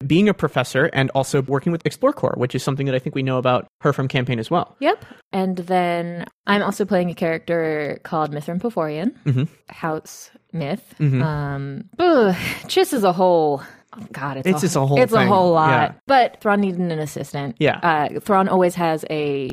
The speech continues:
Speaker 2: a Watson figure to his
Speaker 1: Yeah.
Speaker 2: Holmes.
Speaker 1: And we thought it would be very interesting to have that figure be a Chiss.
Speaker 2: Yes.
Speaker 1: And, and see what
Speaker 2: What
Speaker 1: a
Speaker 2: he
Speaker 1: young
Speaker 2: was
Speaker 1: Thrawn is like.
Speaker 2: Yeah, what, because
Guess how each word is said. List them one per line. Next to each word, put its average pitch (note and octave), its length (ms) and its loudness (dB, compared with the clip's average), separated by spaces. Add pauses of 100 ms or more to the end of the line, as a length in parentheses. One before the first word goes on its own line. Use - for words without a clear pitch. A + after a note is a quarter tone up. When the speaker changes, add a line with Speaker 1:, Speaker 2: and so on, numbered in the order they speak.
(100)
Speaker 2:
a D#3 60 -2
Watson C#3+ 680 -6
figure C#3+ 320 -6
to D3 160 -12
his D3 100 -4
Speaker 1:
Yeah. A#2+ 120 0
Speaker 2:
Holmes. C3 440 -8 (120)
Speaker 1:
And F3+ 120 4
we F#3+ 100 4
thought G#3 160 2
it F#3+ 40 4
would F#3 100 2
be F#3+ 80 2
very G3 140 2
interesting G#3 340 0
to F3 100 0
have D#3+ 320 2
that D3 200 0
figure D3+ 200 0
be C3 140 0
a B2 40 0
Chiss. - 520 -2
Speaker 2:
Yes. - 280 -2
Speaker 1:
And, C#3 200 2
and C#3+ 160 2
see F#3+ 240 4
what D3+ 340 2
Speaker 2:
What A#3+ 140 4
Speaker 1:
a - 40 4
Speaker 2:
he C3+ 40 2
Speaker 1:
young A3+ 180 4
Speaker 2:
was C4 100 0
Speaker 1:
Thrawn C3+ 220 0
is B2 140 -4
like. A#2+ 160 0
Speaker 2:
Yeah, F3 200 2
what, G3 480 -2
because F#3 460 0